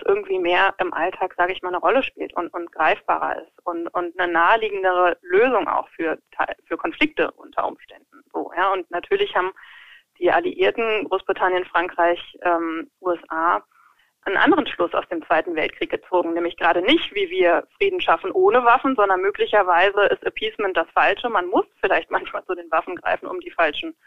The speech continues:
zu bekämpfen. Das ist das eine, diese Demilitarisierung, die die Gesellschaft durchlaufen hat, ähm, und die dazu führt, dass wir gar nicht in militärischen Kategorien zu denken gewohnt sind,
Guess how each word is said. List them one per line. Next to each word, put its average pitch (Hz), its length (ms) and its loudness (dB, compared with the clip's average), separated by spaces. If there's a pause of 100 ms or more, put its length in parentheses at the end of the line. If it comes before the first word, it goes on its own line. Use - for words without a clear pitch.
(460)
zu 370 80 -4
bekämpfen. - 580 -4
Das 190 180 2
ist 226 140 4
das 185 160 2
eine, 202 280 2
diese 208 260 -2
Demilitarisierung, 196 1040 0
die 196 80 -4
die 180 120 -6
Gesellschaft 170 500 0
durchlaufen 165 640 -2
hat, 285 200 4 (200)
ähm, 196 240 2
und 185 140 -6
die 196 60 0
dazu 175 280 0
führt, 180 240 -2
dass 170 200 0
wir 175 80 -6
gar 160 160 -2
nicht 170 240 -10
in 170 240 -8 (340)
militärischen 175 600 -4
Kategorien 180 760 -10
zu 180 80 -4
denken 240 540 -4
gewohnt 247 480 4
sind, 311 280 4